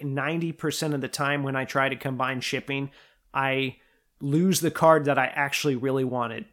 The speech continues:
And I end up just paying to ship a card that I don't want. Um, so that, that would be my big gripe uh, my biggest eBay auction regret. I don't know if that's all that exciting, though.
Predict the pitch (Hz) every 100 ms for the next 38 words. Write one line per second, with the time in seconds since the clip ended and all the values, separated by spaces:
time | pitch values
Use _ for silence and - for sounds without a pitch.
0 | _ _ _ _ 151 135 135 156 156 147
1 | 147 151 - 151 151 143 127 - 143 131
2 | - 139 135 123 117 117 120 127 123 123
3 | 113 - _ _ _ _ _ 127 117 113
4 | 117 - 151 131 147 165 165 165 147 180
5 | 190 170 147 156 143 139 123 143 123 135
6 | 127 123 - _ _ _ - 123 131 135
7 | 120 147 135 - - 143 131 131 131 123
8 | 123 - 131 123 120 110 120 117 117 139
9 | 131 131 - 123 131 123 123 113 104 -
10 | 120 113 113 110 110